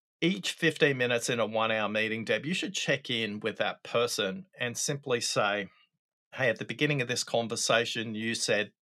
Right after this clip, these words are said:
this would be a good conversation. How are we tracking?" It also gives you the opportunity to go, "And I said this, and I think we may be a little off track." Now, one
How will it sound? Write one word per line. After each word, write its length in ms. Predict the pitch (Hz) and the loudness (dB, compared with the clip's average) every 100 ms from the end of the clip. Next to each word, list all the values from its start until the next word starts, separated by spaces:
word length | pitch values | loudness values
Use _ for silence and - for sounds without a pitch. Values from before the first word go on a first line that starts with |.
| - | -6
this 320 | 95 - - _ | -6 -6 -12 _
would 120 | 101 | -6
be 100 | 98 | -4
a 40 | 101 | -4
good 160 | 101 | -6
conversation. 840 | - 87 92 - 98 120 - 180 196 _ _ _ _ - | -8 -8 -6 -4 0 0 0 -2 -2 _ _ _ _ -6
How 260 | 101 98 | -2 0
are 40 | 107 | 0
we 120 | 120 | 0
tracking?" 500 | - 117 - - - _ _ _ _ _ _ _ _ _ _ - | 2 2 0 -6 -8 _ _ _ _ _ _ _ _ _ _ -2
It 160 | 139 | 2
also 340 | 131 160 - 131 | 2 2 2 2
gives 280 | 135 117 | 0 -2
you 140 | 180 226 | -2 0
the 140 | 170 | 4
opportunity 720 | 120 117 113 - 117 117 110 | 4 4 -2 -2 0 0 0
to 60 | 110 | 0
go, 420 | 113 113 113 113 - - | 4 4 4 0 -6 -2
"And 240 | 113 110 | 0 0
I 460 | - 127 120 120 - _ - | 2 4 4 2 -2 _ -8
said 400 | - 107 95 - | 0 0 0 0
this, 480 | 190 180 - - _ _ _ - | 0 0 -2 -6 _ _ _ -2
and 420 | 120 123 123 123 - _ _ - | 0 0 -2 -10 -18 _ _ -14
I 40 | |
think 200 | - 277 | -10 -8
we 100 | 320 | -6
may 180 | 240 123 | -6 -4
be 320 | 117 113 113 _ | -4 -6 -8 _
a 160 | - 107 | -4 -2
little 460 | 101 101 95 - _ - | -2 -6 -8 -12 _ -10
off 300 | 87 - - - | -10 -10 -20 -16
track." 380 | - - - - _ _ _ _ _ _ - - - - - | -12 -10 -12 -18 _ _ _ _ _ _ -20 -16 -14 -12 4
Now, 280 | 175 147 - - | 8 8 4 -12
one 560 | 165 180 135 131 131 | -8 -6 -2 -2 -2